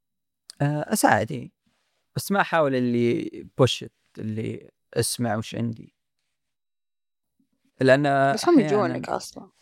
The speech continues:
Speaker 1: إيه، ياخذون الرأي ورأيي وكذا. بس في ناس اللي يقول إنه، "أوه، أنت ما أنت comedian، لا تساعدني أو لا تقول رأيك." أوكي، ما، ما، ما راح أعطيك رأيي، بكيفك.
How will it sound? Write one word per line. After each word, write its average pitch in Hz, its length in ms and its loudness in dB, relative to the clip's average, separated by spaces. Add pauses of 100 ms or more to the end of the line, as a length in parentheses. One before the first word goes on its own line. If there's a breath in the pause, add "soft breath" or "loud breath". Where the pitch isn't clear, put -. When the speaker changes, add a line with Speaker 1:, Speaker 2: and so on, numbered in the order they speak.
(100)
Speaker 1:
إيه، 156 320 4
ياخذون 143 480 0
الرأي 120 420 2
ورأيي 120 600 2
وكذا. 143 400 -10 (300 soft breath)
بس 135 120 -2
في 190 200 4
ناس 160 360 2
اللي 123 480 2
يقول 123 300 2
إنه، 123 180 0
"أوه، 123 320 2
أنت 123 200 -4
ما 123 60 0
أنت - 120 -6
comedian، 113 480 -2 (340)
لا 120 160 2
تساعدني - 640 -8 (800)
أو 117 80 2
لا 120 160 4
تقول 113 300 -4
رأيك." 101 380 -6
أوكي، - 280 -6 (500)
ما، 120 200 4
ما، 113 280 0
ما 110 100 2
راح - 140 -6
أعطيك - 240 -12
رأيي، - 200 -8 (100)
بكيفك. - 400 -6